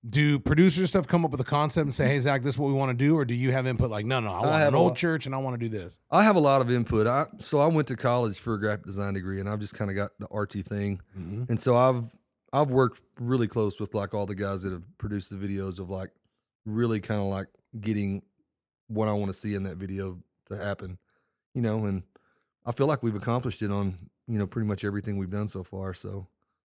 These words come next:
Speaker 2: the videos are, they're, they're kinda like a, it can be fun, and it can also be just like a, it's kinda painful kinda getting it to where you want it to finally be, 'cause there's so many, like, edits and things that you need to do to get it there, or you feel like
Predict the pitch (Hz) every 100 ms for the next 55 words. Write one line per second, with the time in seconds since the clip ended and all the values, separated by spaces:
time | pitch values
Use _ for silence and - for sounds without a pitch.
0 | _ 104 135 147 120 107 92 - _ _
1 | _ _ _ - 135 - 135 131 143 143
2 | 135 120 107 98 90 - - _ _ _
3 | _ _ _ _ _ _ _ _ _ _
4 | _ 123 120 123 123 120 123 127 117 104
5 | - 107 107 - 107 107 104 98 107 -
6 | - _ _ _ _ _ _ 113 - -
7 | 117 - 120 139 123 107 - 107 98 104
8 | - 120 120 123 120 - 113 123 117 117
9 | 117 - 104 113 107 101 127 98 101 95
10 | - 107 107 101 98 - - _ _ _
11 | _ - 113 117 - 107 95 110 110 107
12 | - 110 113 101 110 110 104 113 107 -
13 | 107 110 110 98 95 110 95 120 110